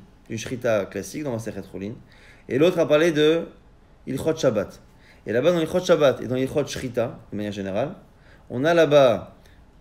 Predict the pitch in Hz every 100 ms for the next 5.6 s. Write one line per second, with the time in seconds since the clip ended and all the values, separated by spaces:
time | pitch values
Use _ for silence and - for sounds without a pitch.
0 | - 135 135 127 120 117 123 117 175 -
1 | 139 143 170 233 - - - - - -
2 | - - 190 196 180 180 175 175 165 202
3 | 202 170 170 170 - - 151 143 180 175
4 | 175 175 147 170 175 147 147 139 135 151
5 | 139 123 117 135 120